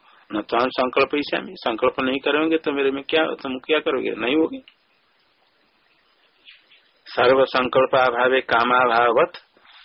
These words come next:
कर्माभाव से सिद्धत्वे भी कर्मणाम काम कार्यत्वा तन्निवृत्ति प्रयुक्तामपि निवृत्तिम उपन्यस्यति। सर्व संकल्प के अभाव होने पर काम का अभाव हो जाएगा। काम अभाव जैसे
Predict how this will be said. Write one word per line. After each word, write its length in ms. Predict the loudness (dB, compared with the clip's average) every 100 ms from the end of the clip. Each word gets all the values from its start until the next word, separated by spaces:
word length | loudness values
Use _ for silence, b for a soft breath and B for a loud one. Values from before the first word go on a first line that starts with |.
| B -4
कर्माभाव 640 | -2 0 2 2 2 2
से 160 | 0 -6
सिद्धत्वे 640 | -6 -10 -6 -8 -2 -4
भी 280 | -2 -4 -4 -14 _ b b b _
कर्मणाम 720 | -2 0 2 2 2 2 0 -2
काम 480 | -2 2 2 2 0
कार्यत्वा 760 | 2 2 0 -2 0 2 2
तन्निवृत्ति 840 | 0 0 -2 -2 -4 -4 -6 -6 -8
प्रयुक्तामपि 960 | 0 2 2 0 0 0 -2 -4 -4
निवृत्तिम 640 | -4 -2 -4 -4 -6 -8 -8
उपन्यस्यति। 720 | -8 -8 -10 -14 -12 -14 -14 -20 _ b b b b -12
सर्व 420 | -4 2 4 4
संकल्प 600 | 2 -2 2 0 0 -4
के 80 | 0
अभाव 320 | 2 2 2
होने 200 | 2 0
पर 260 | 0 0 0 -8 b b b -2
काम 380 | 2 2 2 0
का 140 | 2
अभाव 360 | 2 2 0 -2
हो 180 | 0 -2
जाएगा। 240 | -2 -6
काम 220 | -4 -2
अभाव 480 | 0 -2 -2 -4 -2
जैसे 460 | -4 -2 0 0